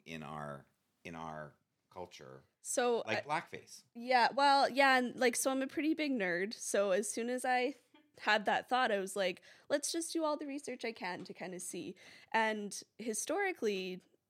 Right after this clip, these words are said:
Speaker 2: I mean, drag was a really beautiful way for people who were trans to express that without having to come out in their day-to-day life. So at what point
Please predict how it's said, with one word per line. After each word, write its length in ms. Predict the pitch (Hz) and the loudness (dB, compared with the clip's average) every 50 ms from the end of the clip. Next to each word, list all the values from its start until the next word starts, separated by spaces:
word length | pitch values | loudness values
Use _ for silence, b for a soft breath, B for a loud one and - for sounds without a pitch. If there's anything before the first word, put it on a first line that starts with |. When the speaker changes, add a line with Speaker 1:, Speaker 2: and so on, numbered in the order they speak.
| - | -10
Speaker 2:
I 80 | - 208 | -6 -6
mean, 280 | 214 208 202 196 190 180 | -4 -4 -4 -4 -6 -8
drag 400 | - 202 185 202 214 220 220 202 | -6 -4 -2 0 0 0 -2 -2
was 160 | 214 202 208 | -4 -4 -4
a 80 | 208 202 | -4 -4
really 320 | 180 190 190 196 208 202 | -4 -4 -6 -6 -6 -8
beautiful 500 | 180 196 190 185 185 185 - - 196 185 | -8 -8 -8 -8 -8 -8 -8 -8 -8 -6
way 400 | 180 190 185 185 180 185 180 175 | -4 -4 -4 -4 -4 -6 -6 -8
for 180 | 190 - - - | -10 -10 -12 -14
people 340 | - - 202 - 185 180 185 - | -12 -12 -12 -10 -10 -10 -10 -8
who 100 | - 202 180 | -10 -10 -8
were 200 | - 160 180 185 | -8 -8 -8 -8
trans 560 | 190 - 214 214 233 240 247 277 285 - - B B B B B B B - | -10 -10 -8 -8 -6 -6 -4 -6 -6 -8 -10 B B B B B B B -12
to 560 | - - 247 220 214 208 208 202 202 196 175 - _ _ - | -8 -6 -4 -4 -4 -4 -6 -6 -6 -8 -10 -12 _ _ -6
express 560 | 214 214 - - - - 208 196 190 233 - | -6 -6 -6 -6 -6 -4 -2 -2 -2 -2 -4
that 420 | - 285 269 277 294 294 269 - - | -4 -2 -2 0 0 0 -2 -4 -4
without 460 | 202 202 - - - 208 208 208 214 | -6 -8 -6 -2 -2 -2 -2 -2 -4
having 320 | 226 214 185 190 190 185 | -4 -6 -6 -4 -6 -6
to 100 | - 226 | -6 -8
come 220 | - - 220 196 - | -10 -10 -10 -10 -10
out 380 | - 190 190 190 - - - - - | -8 -10 -10 -10 -12 -14 -16 -16 -14
in 100 | 180 185 | -14 -12
their 140 | 180 170 165 | -12 -12 -12
day-to-day 420 | 170 143 123 - - - 156 - | -10 -10 -10 -10 -12 -14 -14 -12
life. 440 | - - - - - - - - _ B B B B B B B B | -12 -12 -12 -12 -14 -16 -18 -20 _ B B B B B B B B
So 280 | - - - 247 247 233 | -4 2 4 4 6 6
at 60 | 220 | 6
what 200 | 226 240 240 240 | 6 4 4 4
point 640 | 262 247 240 220 214 196 - - - - - - | 2 0 0 0 -2 -2 -4 -4 -6 -8 -8 -10